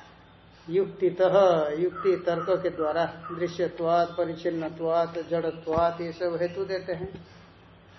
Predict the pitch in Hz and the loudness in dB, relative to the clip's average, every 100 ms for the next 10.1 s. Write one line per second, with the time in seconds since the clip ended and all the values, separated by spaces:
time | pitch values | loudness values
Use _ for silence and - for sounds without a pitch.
0 | - 180 180 - 202 196 175 160 156 170 | -4 -2 -2 -4 -2 -4 0 0 0 0
1 | 170 - 180 185 202 208 - - 175 170 | 0 -2 -2 2 4 2 -2 -2 0 0
2 | 175 185 - - - - 170 170 170 180 | 2 0 0 -10 -18 -14 -2 2 4 4
3 | 156 160 180 226 226 - - - 160 160 | 4 2 2 -2 -10 -14 -20 -16 -2 2
4 | 170 175 190 202 196 202 - 170 165 165 | 4 4 4 2 0 -2 0 -2 0 0
5 | 165 185 220 - 151 156 147 143 180 175 | 0 0 -2 -2 -2 -2 -6 -2 0 0
6 | 160 160 - 180 175 165 170 170 190 185 | -2 -6 -4 -4 0 0 0 0 0 0
7 | 196 180 170 170 170 170 160 233 214 180 | -4 -2 -4 -2 -2 -4 -2 -2 0 0
8 | 160 151 165 214 165 156 151 151 147 143 | 0 0 0 -4 -6 -4 -4 -6 -6 -6
9 | 156 143 175 180 180 170 - 208 151 135 | -6 -2 0 0 -2 -10 -8 -4 -4 -2
10 | 165 | -4